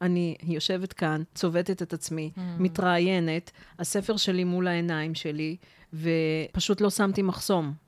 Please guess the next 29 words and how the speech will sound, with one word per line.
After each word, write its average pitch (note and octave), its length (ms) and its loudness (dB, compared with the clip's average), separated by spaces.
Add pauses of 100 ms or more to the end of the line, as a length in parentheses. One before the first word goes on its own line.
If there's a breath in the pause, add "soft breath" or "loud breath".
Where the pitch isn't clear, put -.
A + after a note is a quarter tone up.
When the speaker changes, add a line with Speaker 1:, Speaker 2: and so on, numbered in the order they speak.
(680 loud breath)
Speaker 1:
אממה, A3+ 380 6
גם G3+ 200 6
לא A3 140 6
עשיתי A#3 260 0
שום A#3 260 0
פעולה G#3 300 4
לקראת C4 460 0
זה. D#3+ 200 -4 (360)
דברים F#3 400 0
פשוט B3+ 320 -2
באו A#3+ 340 4
לעברי. E3 480 0 (560)
Speaker 2:
מה A#3+ 120 6
זאת - 100 -4
אומרת? D4+ 240 -4 (320 loud breath)
Speaker 1:
זאת G#3 200 -2
אומרת D#4 420 0
שאם C#4 240 -2
אני D4 160 0
לא C4 160 2
שמה G3+ 300 0
מחסומים, F#3+ 680 -4 (220)
אני A3 120 0
Speaker 2:
Mm. A3 40 0
Speaker 1:
מתחילה A#3 400 0
לראות A#3 360 -2
סימנים. A3 680 -2 (600 loud breath)
ואם A3+ 240 2
Speaker 2:
לזהות G3 200 4